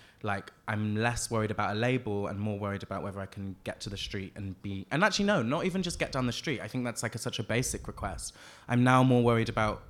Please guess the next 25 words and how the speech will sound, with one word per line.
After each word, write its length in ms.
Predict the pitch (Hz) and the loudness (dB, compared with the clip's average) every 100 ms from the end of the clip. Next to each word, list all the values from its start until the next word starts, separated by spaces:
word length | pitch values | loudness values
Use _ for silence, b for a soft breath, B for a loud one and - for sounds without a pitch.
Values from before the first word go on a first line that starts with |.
| - | -4
am 120 | 113 | -2
I 40 | |
happy? 720 | 107 110 127 110 104 131 185 202 _ b b - | 0 -2 -4 -2 0 0 -2 -6 _ b b 0
Am 100 | 120 | 4
I 80 | 120 | 4
feeling 380 | - 113 110 | 4 6 8
joyful? 760 | 107 110 117 - 98 98 113 127 B B | 8 6 6 2 0 2 2 0 B B
Do 140 | - 113 | 0 4
I 60 | |
have 200 | 113 117 | 4 2
good 200 | - 107 | 2 0
people 280 | - 117 107 | 0 0 0
around 300 | 98 95 92 | 0 0 -2
me? 180 | 95 95 | -2 -4
Am 160 | 95 101 | -2 -2
I 60 | |
having 220 | 98 98 | -2 -4
fun? 480 | 87 104 87 73 80 - - B B B | -4 -4 -4 -6 -10 -14 -20 B B B
And 340 | 120 113 107 - | 4 6 4 2
I 100 | 113 | 6
don't 200 | 127 123 | 6 6
know 200 | 123 120 | 6 6
how 180 | 113 110 | 4 2
much 460 | 110 - - - - 123 | 2 0 -4 -6 -10 -4
that 360 | 117 110 - | 0 0 -2